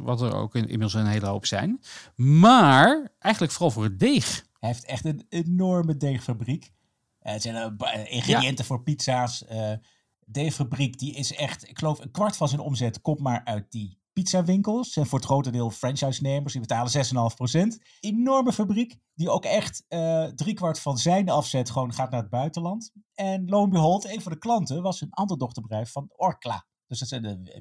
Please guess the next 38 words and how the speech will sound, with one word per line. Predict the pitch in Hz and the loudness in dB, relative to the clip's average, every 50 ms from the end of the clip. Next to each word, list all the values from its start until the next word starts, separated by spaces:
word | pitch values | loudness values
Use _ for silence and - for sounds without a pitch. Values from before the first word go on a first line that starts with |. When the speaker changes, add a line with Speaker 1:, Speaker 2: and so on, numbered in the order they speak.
| 95 - | -20 -8
Speaker 2:
Finse, | - - 180 180 185 - - - 156 151 151 147 147 143 143 139 - _ | -2 0 0 2 2 0 -2 -2 -2 0 0 0 0 0 -2 -4 -10 _
Finse | - - - 143 147 143 - - 127 120 120 120 117 113 110 - - _ | -20 -6 -4 -2 -2 0 -2 -2 -2 -2 -2 -2 -4 -4 -8 -12 -16 _
evenknie | _ - 151 165 - 156 143 123 - - 151 147 160 180 180 - | _ -2 -2 0 2 0 -2 0 -2 0 2 4 2 2 0 -2
van | - - 139 | -6 -4 -2
New | 143 147 143 | -2 0 -2
York | 143 135 | -2 -4
Pizza. | - 139 135 - - 143 147 151 - - - - - - _ _ | -6 -8 -8 -6 -6 -6 -6 -6 -10 -16 -20 -20 -20 -20 _ _
Dus | 147 143 - | -8 -8 -6
die, | - 196 190 180 170 | -4 -4 -2 0 2
eh, | 160 156 | 2 4
haalt | 151 156 160 156 | 4 4 4 2
zijn | - 156 147 120 | 2 -2 -2 0
deeg | 139 165 170 175 165 - - | 0 2 2 2 0 -2 -4
uit, | - 135 135 117 - - | -4 -4 -4 -4 -6 -8
eh, | 127 123 120 117 117 113 | -6 -6 -4 -4 -4 -6
uit | - - 143 113 | -6 -6 -6 -6
die | 123 113 | -8 -6
fabriek | - 127 117 127 131 202 208 - | -6 -6 -4 -4 -4 -4 -6 -8
van, | - - 135 123 120 | -8 -8 -8 -8 -8
eh, | 120 120 117 110 110 | -8 -8 -8 -8 -10
Phil-, | 104 - - 127 120 113 - | -12 -12 -12 -10 -10 -10 -12
Philip | - - 123 117 117 - | -10 -8 -6 -6 -6 -6
Vorst. | - - 190 202 - - - _ _ _ _ _ _ _ _ _ _ _ _ | -6 -8 -8 -6 -8 -10 -16 _ _ _ _ _ _ _ _ _ _ _ _
En | - | -2
daar | 202 240 226 202 | 0 2 2 2
dacht | 180 214 - | 0 -4 -4
de | - | -4
Orkla | - 143 127 - 147 131 | -4 -4 -4 -4 -6 -6
van, | - 156 165 196 | -6 -6 -6 -4
"Hé, | 214 240 240 | -4 -4 -4
die | 117 113 - | -4 -6 -8
fabriek, | - 87 90 92 104 90 _ - | -8 -12 -12 -12 -12 -12 _ -14
eh, | 95 92 92 87 | -14 -14 -12 -12
willen | 95 95 92 | -12 -12 -10
we | 98 | -10
ook | 123 165 - | -10 -10 -8
wel | 190 180 | -6 -6
hebben." | 156 156 135 110 95 92 | -4 -4 -4 -6 -8 -8